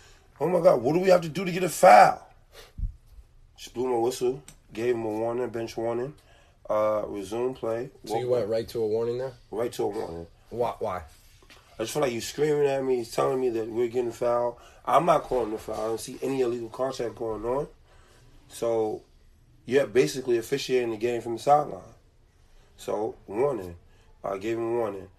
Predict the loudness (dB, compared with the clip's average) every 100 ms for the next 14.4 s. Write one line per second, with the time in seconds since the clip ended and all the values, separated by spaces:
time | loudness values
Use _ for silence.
0 | -4 -4 -2 -6 -8 -14 -6 -4 -2 -4
1 | -4 -4 -2 -4 -8 -8 -8 -10 -16 -16
2 | -12 -10 -8 -8 -8 -6 -4 -4 -6 -8
3 | -12 -14 -12 -10 -8 -8 -8 -6 -6 -6
4 | -6 -6 -6 -6 -6 -8 -10 -16 -20 -20
5 | -12 -10 -10 -8 -6 -4 -4 -6 -8 -10
6 | -10 -10 -10 -10 -8 -10 -10 -8 -8 -10
7 | -18 -18 -10 -8 -8 -10 -10 -10 -10 -12
8 | -12 -12 -14 -12 -12 -10 -12 -12 -10 -10
9 | -10 -14 -12 -12 -14 -18 -18 -16 -16 -12
10 | -10 -10 -12 -14 -20 -20 -18 -14 -12 -10
11 | -12 -12 -12 -12 -14 -18 -20 -20 -20 -14
12 | -14 -14 -14 -10 -8 -8 -10 -10 -10 -10
13 | -10 -10 -6 2 2 2 0 0 0 -2
14 | 0 0 -2